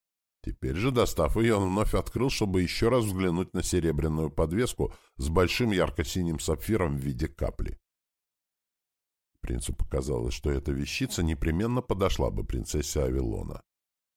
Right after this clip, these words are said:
Она напоминала ему её, холодную и строгую, как серебро, с глазами синими, как этот сапфир.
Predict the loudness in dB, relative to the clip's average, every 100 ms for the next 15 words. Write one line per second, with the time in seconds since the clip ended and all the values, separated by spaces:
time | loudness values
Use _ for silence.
0 | _ _ _ -10 -2 2 2 2 2 2
1 | 2 2 2 2 2 0 0 -2 -2 -2
2 | -2 -2 -4 -6 _ _ _ _ -6 0
3 | 0 0 -2 -4 -4 -2 -2 0 0 0
4 | -2 -4 -4 -2 0 -2 -2 -6 -8 _
5 | _ -10 -2 4 4 6 4 2 0 -2
6 | 0 0 -2 -6 -4 -4 -2 0 0 0
7 | -2 -2 -6 -6 -8